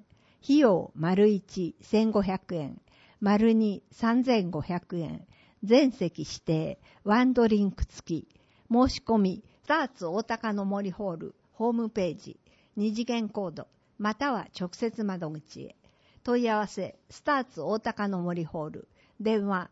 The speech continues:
零四七一八六の七六三八。二次元コードと、ポスターの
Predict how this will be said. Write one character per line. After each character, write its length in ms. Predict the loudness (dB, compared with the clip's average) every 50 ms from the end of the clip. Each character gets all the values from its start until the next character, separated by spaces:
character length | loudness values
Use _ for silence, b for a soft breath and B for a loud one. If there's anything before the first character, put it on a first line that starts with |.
| _ _
零 340 | -4 0 2 2 2 2 2
四 320 | 2 2 0 0 -4 -8 -12 -8 -6
七 320 | -4 -2 0 2 2 2
一 260 | 0 0 -2 -6 -6
八 360 | -6 -4 -6 -8 -2 -2 0
六 280 | 0 0 -2 -2 -8 -10
の 220 | -10 -10 -12 -16 b b b b -4
七 320 | -2 0 2 4 4 4
六 220 | 4 2 0 -2 -18
三 360 | -12 -6 -4 -4 -4 -4 -6
八。 400 | -6 -8 -10 _ -14 -20 -20 -20 _ _ b b b b b
二 160 | 0 0 0 2
次 100 | 0 0
元 240 | 0 0 0 -2
コ 200 | -2 0 0 0
ー 40 | 0
ド 140 | -2 -6 -10
と、 220 | -8 -10 -12 -12 _ b b b b b b b _ _ _ _ _ _ _ _ _ _ _ _ _ _ _ 0
ポ 120 | 0 0
ス 80 | 0 -2
タ 240 | _ -4 -4 -2
ー 20 | -2
の 220 | -6 -8 -12 -14